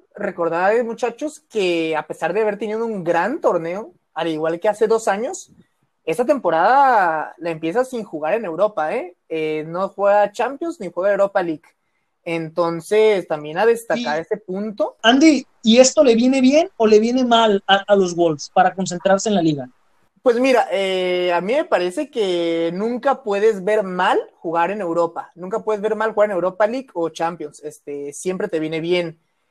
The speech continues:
Speaker 1: Yo, para mí, creo que la decisión de Raúl Jiménez de quedarse esta temporada, al final de cuentas, no la veo tan mal.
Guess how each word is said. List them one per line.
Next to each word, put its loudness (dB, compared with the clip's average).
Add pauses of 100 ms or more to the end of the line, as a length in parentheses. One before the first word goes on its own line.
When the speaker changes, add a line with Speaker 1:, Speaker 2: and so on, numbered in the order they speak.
Speaker 1:
Yo, 0
para 2
mí, -6
creo 0
que -2
la 4
decisión -4
de 2
Raúl 0
Jiménez -8
de -8
quedarse -8
esta -8
temporada, 2
al -4
final -6
de 0
cuentas, -6
no -6
la 2
veo 0
tan -4
mal. -2